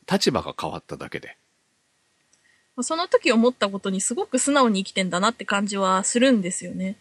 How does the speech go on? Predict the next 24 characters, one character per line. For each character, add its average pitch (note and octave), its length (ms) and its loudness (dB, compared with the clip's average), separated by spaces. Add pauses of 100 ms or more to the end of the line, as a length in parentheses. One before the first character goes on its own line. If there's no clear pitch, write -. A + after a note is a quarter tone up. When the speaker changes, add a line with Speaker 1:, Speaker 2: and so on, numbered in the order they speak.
(100)
Speaker 1:
う - 40 -14
ん。 - 20 -12
っ - 720 -20
て F#2 100 -12
こ F#2+ 120 -6
と G2 100 -2
は D#2+ 60 -2
あ F2 40 -4
の G2 120 -2
両 A2 220 0
親 - 180 -6
の C#2+ 80 -12
育 G2+ 280 -4
て A#2+ 100 -2
方 A2+ 260 -2
が G#2+ 100 2
良 G#2 100 0
か F#2+ 100 0
っ - 40 -6
た - 120 -14
の - 80 -18
か - 120 -14
し - 120 -12
ら。 - 120 -20